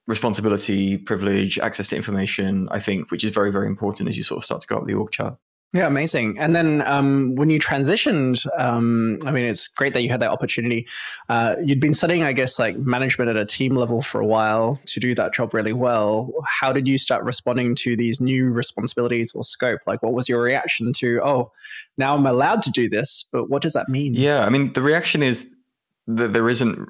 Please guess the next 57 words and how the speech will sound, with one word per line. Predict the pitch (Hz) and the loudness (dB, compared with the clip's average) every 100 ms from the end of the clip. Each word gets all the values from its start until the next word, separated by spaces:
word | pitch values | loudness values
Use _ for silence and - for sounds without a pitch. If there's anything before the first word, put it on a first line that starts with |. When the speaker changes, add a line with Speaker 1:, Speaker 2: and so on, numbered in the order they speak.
| - - | -16 -20
Speaker 1:
really | - 107 113 110 107 104 95 - - | -10 -2 0 2 2 0 -2 -4 -2
a | |
list | 107 107 107 | 0 0 -2
of | |
things | 104 104 101 | -2 -2 -2
that | |
you | - | -4
should | - 98 | -4 -4
be | 101 | -4
doing. | - 120 90 | 0 2 2
I | 87 | -2
think | 120 | -2
that's | 113 110 | -2 -2
the | 110 | -2
thing | 110 | -2
you | 98 | 0
start | 107 - | -2 -4
to | 107 | -4
find | 110 104 98 | -2 0 -2
when | 101 | -2
you | 104 | -2
get | 95 | -4
to | - | -2
the | 101 | -2
managing | 98 92 95 | -2 -2 0
managers | 101 98 104 - | 0 -2 -2 -4
level. | - 92 - - - - | -4 -4 -8 -12 -14 -6
I | 107 | 0
think | 117 110 - - - - _ _ _ - | 0 0 -6 -20 -20 -20 _ _ _ -4
the | |
sort | 110 117 | 0 2
of | 110 104 | 2 0
the | |
blueprint | 101 117 117 113 107 98 | 0 2 2 2 0 0
of | 101 107 | 0 0
managing | 104 104 101 | 0 0 0
one | 98 98 | 0 0
team | 117 101 95 101 110 - | 0 2 2 0 -4 -4
is | 135 - - 143 - | -4 -6 -12 -12 -4
pretty | 170 127 | 0 2
well | 110 | 2
locked | 98 - | 2 0
down, | 104 98 92 107 | 0 0 -2 -4
you | 110 | -2
know, | 104 101 101 _ _ _ _ - | -2 -2 -6 _ _ _ _ -6
coach | 113 98 | -4 -2
your, | 107 | -2
coach | 92 123 117 | -2 -2 0
your | 117 | 2
individuals, | 110 110 104 104 98 - | 2 2 2 2 0 0
ship | 131 - | -2 -2
the | |
things | 113 107 104 | -2 -2 -2
you | |
need | 104 | -4
to | - | -4
ship, | - 101 - | 0 -2 -2